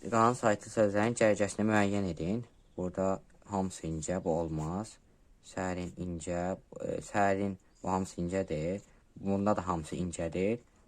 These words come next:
Baxın, A qalın, U qalın, U qalın, A yenə qalın. Yəni, bu variant olmalıdır. Sonra on iki.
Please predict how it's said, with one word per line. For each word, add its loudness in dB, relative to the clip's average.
Baxın, 2
A 6
qalın, 2
U 2
qalın, 2
U 0
qalın, 4
A -2
yenə -2
qalın. 0
Yəni, -2
bu 2
variant 0
olmalıdır. -2
Sonra 0
on 2
iki. 2